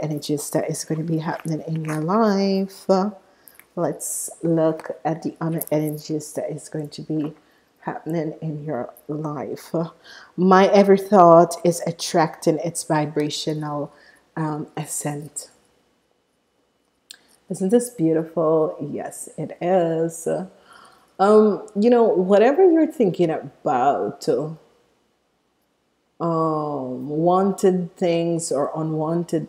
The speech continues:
things, you are still, you know, sending out a request. So whatever you're thinking, so just think positive. Everything is going to be okay. And I know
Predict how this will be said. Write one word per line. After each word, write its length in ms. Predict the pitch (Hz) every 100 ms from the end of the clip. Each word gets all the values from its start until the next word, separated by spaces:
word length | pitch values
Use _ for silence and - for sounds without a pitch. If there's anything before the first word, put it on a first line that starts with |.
| _
things, 540 | 151 90 120 151 - 131 135
you 280 | 165 180 175
are 120 | 165
still, 840 | 165 - - - 214 214 208 202 202 - - _ _ -
you 140 | 190
know, 180 | 147 143
sending 640 | - - 196 196 185 175 - -
out 480 | 151 143 131 139 - -
a 80 | 156
request. 1000 | 156 160 - 165 156 156 - - - - 123 _ _ _ -
So 180 | - 208
whatever 380 | 208 185 208
you're 220 | 226 202 208
thinking, 400 | - 175 175 160
so 140 | 196
just 300 | 202 202 202
think 320 | 208 214 208
positive. 560 | - 170 170 175 175 165
Everything 400 | 170 175 185 185
is 240 | 156 165
going 160 | - 156
to 60 |
be 200 | 147 151 -
okay. 420 | 151 - 175 156
And 180 | 160 165
I 40 |
know 240 | 165 165